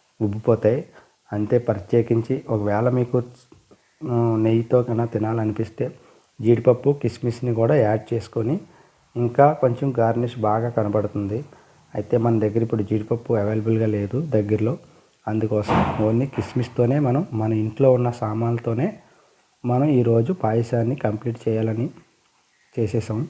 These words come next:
అది చూడండి, ఎలా, ఎంత కలర్ఫుల్గా ఉంటుందో పాయసం. చాలా అంటే చాలా స్వీట్గా ఉంటుంది. అందరూ కూడా, నా ఛానల్ చూస్తున్న వాళ్ళందరూ కూడా నా యొక్క ఛానల్ని లైక్ చేయండి, షేర్ చేయండి, సబ్స్క్రైబ్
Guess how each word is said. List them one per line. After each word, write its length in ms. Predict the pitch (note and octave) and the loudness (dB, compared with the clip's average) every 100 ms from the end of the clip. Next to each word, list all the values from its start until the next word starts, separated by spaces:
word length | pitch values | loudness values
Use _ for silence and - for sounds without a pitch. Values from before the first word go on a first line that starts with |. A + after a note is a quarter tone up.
| - - - _ _ _ - | -10 -20 -20 _ _ _ -8
అది 200 | C3 A#2+ | -4 0
చూడండి, 440 | A#2 A2 A#2 B2+ D#3+ - _ _ | 2 2 2 0 -4 -8 _ _
ఎలా, 260 | G#2+ A2 A2+ | -4 -2 0
ఎంత 380 | G#2+ G#2+ - | -2 -4 -6
కలర్ఫుల్గా 640 | A#2 - G#2+ G#2 - A2 A2+ | -6 -4 -4 -4 -4 -2 -2
ఉంటుందో 420 | G#2+ G#2+ G#2 A2 | -4 -4 -4 -4
పాయసం. 480 | A#2+ G2+ G#2 G2 B2+ C#3 - _ _ _ _ - | -6 -6 -6 -6 -8 -8 -14 _ _ _ _ -6
చాలా 340 | A2 A#2 C#3+ C3+ | -2 2 4 2
అంటే 160 | B2+ B2+ | 0 -2
చాలా 180 | B2 A#2+ | -2 -2
స్వీట్గా 400 | A#2 A#2 A2+ A#2 | -2 -4 -2 -2
ఉంటుంది. 420 | A2+ G#2+ G#2 G#2 - - _ _ _ _ _ _ _ _ _ - - _ _ _ | -2 -4 -4 -4 -6 -10 _ _ _ _ _ _ _ _ _ -20 -20 _ _ _
అందరూ 280 | - A#2 B2+ | -8 2 2
కూడా, 220 | B2+ A#2+ B2 | 4 2 2
నా 100 | A#2+ - | 0 -2
ఛానల్ 300 | A2+ A#2 A#2 | -2 -2 -4
చూస్తున్న 380 | A#2 A2+ - A#2 | -6 -10 -6 -2
వాళ్ళందరూ 500 | A2+ A2 G#2+ G#2+ A2+ | 0 0 -2 -2 -4
కూడా 240 | A2 G#2+ D3 - - - _ _ _ | -2 -4 -4 -8 -20 -20 _ _ _
నా 160 | A#2+ A#2 A2+ G#2+ | -2 0 0 -2
యొక్క 260 | G#2 - G#2+ F2+ G2+ - | -4 -6 -6 -6 -8 -12
ఛానల్ని 520 | - A2+ A#2 A#2 A2+ C3+ - _ _ _ _ - | -6 -2 0 0 -2 -4 -10 _ _ _ _ -4
లైక్ 200 | G#2 G2+ | -4 -4
చేయండి, 320 | - A2+ A2 A#2+ | -4 -2 -2 -6
షేర్ 340 | - G#2 G#2+ - | -2 -2 -2 -4
చేయండి, 320 | A2+ G#2+ A#2 | -4 -2 -4
సబ్స్క్రైబ్ 540 | A#2+ G#2+ - - A#2 | -6 -8 -10 -4 -2